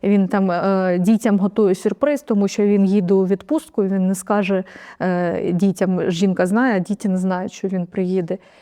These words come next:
І ось вже ввечері, е, ви забираєте його тіло та пакуєте в білий, е, мішок, і ти такий дивишся, білий мішок, і оце все, і навколо бруд, і такий.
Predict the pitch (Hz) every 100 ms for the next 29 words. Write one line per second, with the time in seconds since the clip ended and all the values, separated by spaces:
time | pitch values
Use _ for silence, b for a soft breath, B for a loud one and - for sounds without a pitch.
0 | b 214 220 240 226 185 208 202 233 -
1 | 202 190 185 78 - 196 185 190 185 185
2 | 202 202 196 190 190 190 190 185 254 262
3 | 196 190 - 185 - 220 202 - 185 175
4 | 180 208 202 190 185 B B B - 185
5 | 190 185 - 220 226 220 - 190 - -
6 | - 175 214 214 - 180 196 180 180 180
7 | - 247 - - 185 175 - 185 - -
8 | 220 226 233 208 202 202 185 190 185 -
9 | 190 185 175 208 233 202 - -